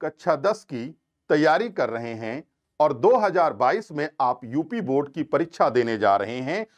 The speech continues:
और आप नब्बे प्रतिशत अंक लाना चाहते हैं और आपकी तैयारी है अधूरी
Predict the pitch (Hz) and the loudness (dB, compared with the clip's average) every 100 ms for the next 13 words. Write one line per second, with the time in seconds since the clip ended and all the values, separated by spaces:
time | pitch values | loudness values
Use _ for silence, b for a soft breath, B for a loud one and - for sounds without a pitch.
0 | _ - 226 - 190 247 285 226 185 196 | _ 0 0 2 2 2 0 -4 -2 -2
1 | 170 330 240 226 233 220 160 160 165 147 | 0 -4 -2 -2 -2 -2 -2 -2 0 0
2 | 147 135 - 120 117 135 120 156 233 b | 2 -2 0 0 0 -6 -6 -4 -6 b
3 | b 208 - 175 220 285 - 220 - 165 | b 0 2 2 2 0 -6 -10 -2 2
4 | 175 175 180 156 151 139 147 185 123 | 4 4 2 0 0 0 0 0 0